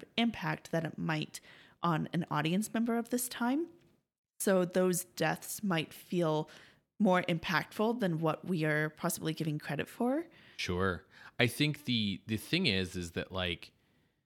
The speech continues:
Speaker 2: if you want to identify the film as sadistic,
Speaker 1: Mm-hmm.
Speaker 2: I think that says more about the viewer than the film,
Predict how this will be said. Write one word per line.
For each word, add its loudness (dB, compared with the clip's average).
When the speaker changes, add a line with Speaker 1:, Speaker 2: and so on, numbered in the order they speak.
Speaker 2:
if 2
you 2
want 0
to 0
identify 2
the 2
film 0
as -2
sadistic, -6
Speaker 1:
Mm-hmm. -2
Speaker 2:
I 4
think 0
that 0
says 0
more 0
about 0
the -4
viewer 0
than -2
the -4
film, -2